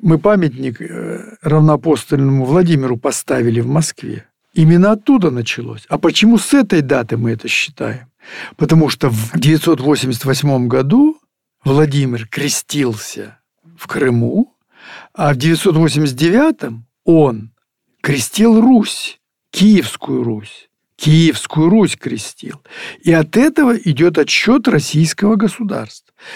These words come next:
Это наша официальная история. Понимаете? Вот не зная этого, я бы сегодня,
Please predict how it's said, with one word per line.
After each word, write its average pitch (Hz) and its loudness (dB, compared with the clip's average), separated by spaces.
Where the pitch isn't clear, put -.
Это 156 0
наша 156 0
официальная 214 2
история. - -6
Понимаете? 240 0
Вот 156 0
не 190 6
зная 190 2
этого, 214 -4
я 151 -2
бы 147 -2
сегодня, 180 0